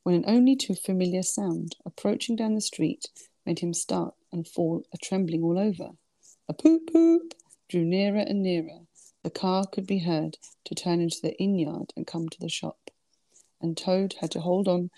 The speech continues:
to the leg of the table to conceal his overmastering emotion.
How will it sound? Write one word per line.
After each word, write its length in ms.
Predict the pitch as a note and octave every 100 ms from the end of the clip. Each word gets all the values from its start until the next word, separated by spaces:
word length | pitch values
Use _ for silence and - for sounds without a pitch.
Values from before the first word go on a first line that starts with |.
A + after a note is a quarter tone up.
| - -
to 100 | F3
the 60 |
leg 240 | D#3+ F#3 G3
of 140 | A3+
the 60 | A3+
table 540 | - G#3+ F#3 E3 F3 - - -
to 120 | - F#3
conceal 500 | - E3+ - D#3+ D#3+
his 200 | E3 E3 -
overmastering 840 | F#3 F#3+ G3 F#3 E3 - - F3
emotion. 720 | F3+ A3 D#4+ - D3+ E3 G3